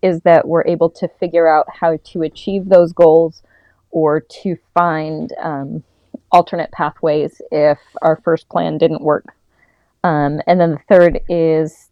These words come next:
having agency or believing that we are capable of, uh, following our pathway and accomplishing those goals. Um, so hope comes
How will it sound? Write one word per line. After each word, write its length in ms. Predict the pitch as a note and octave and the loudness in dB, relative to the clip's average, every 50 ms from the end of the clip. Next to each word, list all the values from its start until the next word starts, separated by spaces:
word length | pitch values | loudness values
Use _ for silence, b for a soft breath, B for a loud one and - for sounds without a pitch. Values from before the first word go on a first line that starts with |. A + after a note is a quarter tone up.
| _ _ - | _ _ -10
having 300 | E3 F#3+ F#3 E3+ E3 D3+ | -4 -4 -2 -2 -2 -4
agency 680 | - E3 D#3+ D#3+ D#3+ D#3+ D#3 - D#3+ D3 D#3 D#3 - _ - _ _ _ | -4 -4 -4 -2 -4 -6 -4 -6 -6 -6 -6 -6 -10 _ -20 _ _ _
or 200 | - E3 E3 D#3+ | -4 0 0 0
believing 540 | E3 - E3+ D#3+ E3 D#3+ C#3 D#3 D#3+ D#3 - | 2 2 2 2 2 0 0 0 -2 0 2
that 320 | C#3+ C#3+ C#3 - - - - | 2 2 2 2 0 -4 -4
we 180 | D#3 D#3+ D3 D3+ | -4 0 0 0
are 100 | C#3+ C#3 | 0 -2
capable 580 | - - D#3 D3 - D3+ - C#3+ C#3+ D3 - _ _ _ _ _ _ - | -2 -4 -6 -4 -4 -4 -4 -4 -4 -4 -10 _ _ _ _ _ _ -6
of, 340 | D3 D3+ D3 C#3+ D3 C#3+ - _ b b b b b b b b b b b b b - | -4 -2 -2 -2 -4 -4 -8 _ b b b b b b b b b b b b b -6
uh, 180 | - - - - _ | -4 -4 -4 0 _
following 380 | A3 G3 G3 F#3+ F#3 F3 D#3+ | 4 4 6 6 4 4 2
our 100 | D3 D3 | 0 -2
pathway 640 | D3+ E3 D#3+ D#3 D#3 - E3+ D#3+ D#3 D3+ D3 - - | -2 -2 -4 -4 -2 0 2 2 2 2 -2 -6 -8
and 400 | - D3+ D3 D3 C#3+ C#3 D#3 - - | -8 -6 -6 -6 -6 -6 -6 -6 -6
accomplishing 720 | D#3+ - - D#3+ D#3 D3 - - - - - D3+ D3 D3 | -6 -4 -2 -4 -4 -4 -4 -8 -8 -8 -10 -16 -16 -16
those 180 | C#3+ D3 - _ | -18 -18 -18 _
goals. 420 | - - - - F#3+ - - _ _ _ _ _ _ - | -8 -6 -6 -6 -12 -16 -20 _ _ _ _ _ _ -12
Um, 360 | D#3+ D#3 D3 - - - E3 - _ _ _ _ _ _ _ _ _ _ _ _ _ _ _ _ _ _ | -10 -10 -8 -10 -10 -10 -12 -14 _ _ _ _ _ _ _ _ _ _ _ _ _ _ _ _ _ _
so 240 | - - G#3+ F#3+ F#3 | -2 2 4 4 6
hope 220 | - G#3 - - | 4 2 2 0
comes 440 | - - G3+ F#3 F#3 F3 F3+ - | -2 0 0 2 2 0 -4 -8